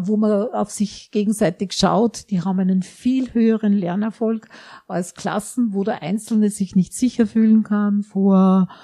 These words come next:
vor ausgelacht werden, lächerlich gemacht werden. Also das sind dann alles Faktoren, ähm, die dazu beitragen, sensiblere, äh, Schüler und Schülerinnen,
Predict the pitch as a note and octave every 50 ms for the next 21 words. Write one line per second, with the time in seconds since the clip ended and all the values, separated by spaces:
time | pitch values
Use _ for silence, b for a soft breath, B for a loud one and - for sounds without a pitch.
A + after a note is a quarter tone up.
0 | B B B B B - - - A3 G#3+ G#3+ A3 A3+ - - F3 G3+ G3+ F#3+ -
1 | - A3+ G#3+ G3+ F#3 F#3 F#3+ F#3 - - - - F#3+ F#3+ F#3 F#3+ F#3+ F#3 G3 G3
2 | G3+ G3+ F#3 F#3+ - - - G#3+ G3 G3 G#3 F#3+ - - - G#3 F#3+ F#3 F#3 F3+
3 | - - - - F#3 F#3+ F#3 F#3 F#3 F3+ G3 F#3 F#3+ F3+ B B B B B B
4 | B _ A3 G3+ E3+ A3 F#3+ F#3 A3 G3+ - - A#3 A#3 A3+ G#3 G3+ F#3 G3+ A3
5 | - F3+ G3 A#3 A#3+ A#3 - - - G#3+ G#3 - - - G3+ G#3 A3 A#3 A#3 A#3+
6 | B3 B3 B3 A#3+ A#3+ B B B B B B - A3 G#3 G#3+ G#3+ G#3+ G3+ F#3+ F#3
7 | _ - G#3+ G3+ G#3 - G3 - - - - B3 G#3 - - - A#3+ G#3+ - F3+
8 | G#3+ A3 G#3+ G#3 G#3 G#3+ G#3+ G#3 G#3 - A#3+ A#3+ G#3+ A#3+ B3 A#3+ A#3+ - A#3 A3+
9 | A3+ A3+ A3+ A3+ A#3 A3+ A#3+ C#4 B3 G#3+ G#3+ G#3 - A#3 A3 A3+ A#3 A3 A3 A3+
10 | A3 - A3+ A3 G#3+ A3+ A3+ A3 - A3+ A3+ G#3+ A3 A3+ A3 A3 A3 A3+ A3+ A3+